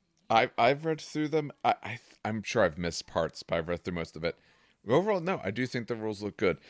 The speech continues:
I mean, it, it, it obviously reminds me of older forty K. It is older forty K, but the reactions give enough of a difference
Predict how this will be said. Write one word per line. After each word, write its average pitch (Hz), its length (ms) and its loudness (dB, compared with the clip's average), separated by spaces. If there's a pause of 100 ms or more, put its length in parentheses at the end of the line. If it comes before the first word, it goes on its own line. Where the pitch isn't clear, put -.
(260)
I 117 100 10
mean, 120 140 4
it, 127 100 4 (140)
it, 104 240 0
it 104 160 6 (120)
obviously 95 360 6
reminds 80 320 2
me 90 100 2
of 82 100 2
older 82 240 4
forty 78 300 0
K. 87 300 6
It 82 160 2
is 85 180 4
older 87 260 4
forty 87 280 2
K, 90 380 2 (440)
but - 180 6
the 202 100 6
reactions 101 840 6 (160)
give 98 300 4
enough 85 520 0
of 85 140 -2
a 85 60 2
difference - 840 -2